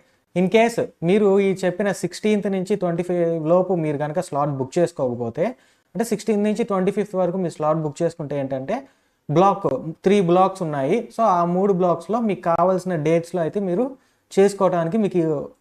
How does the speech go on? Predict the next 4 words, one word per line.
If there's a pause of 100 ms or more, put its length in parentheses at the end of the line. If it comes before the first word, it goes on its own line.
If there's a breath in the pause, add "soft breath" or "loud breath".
ఉంటుంది. (300 loud breath)
కానీ
ఇక్కడ
ఏమైందంటే